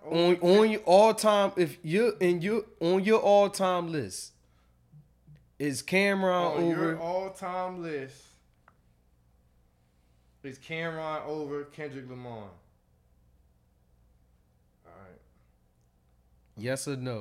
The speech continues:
Speaker 1: I'm about to send that out. Yes. No. All right, let me make sure I got this right. On your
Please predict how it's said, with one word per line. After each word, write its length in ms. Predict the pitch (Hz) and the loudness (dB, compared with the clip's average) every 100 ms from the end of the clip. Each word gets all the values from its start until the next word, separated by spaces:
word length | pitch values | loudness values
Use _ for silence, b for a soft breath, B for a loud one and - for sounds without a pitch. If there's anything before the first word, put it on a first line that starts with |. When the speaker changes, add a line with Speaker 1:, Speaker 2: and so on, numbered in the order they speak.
| 87 | -12
Speaker 1:
I'm 80 | 101 | -16
about 160 | 98 | -20
to 60 | - | -20
send 240 | - 101 | -20 -20
that 40 | 104 | -20
out. 340 | 104 95 87 64 _ _ _ _ _ _ _ | -20 -20 -20 _ _ _ _ _ _ _ _
Yes. 420 | 104 101 82 _ _ _ _ _ _ _ _ 92 | -20 -20 -20 _ _ _ _ _ _ _ _ _
No. 60 | 87 78 73 _ _ _ _ _ _ _ _ _ _ _ _ _ _ _ _ _ - | -20 _ _ _ _ _ _ _ _ _ _ _ _ _ _ _ _ _ _ _ -20
All 80 | |
right, 80 | 95 | -20
let 80 | 101 | -20
me 60 | 110 | -18
make 140 | 120 | -16
sure 140 | 135 | -12
I 80 | 135 | -10
got 220 | 135 147 | -8 -12
this 200 | 147 - | -14 -18
right. 260 | 143 135 104 - _ _ _ _ _ | -14 -12 -12 -20 _ _ _ _ _
On 200 | 123 113 | -20 -18
your 240 | 113 160 | -14 -14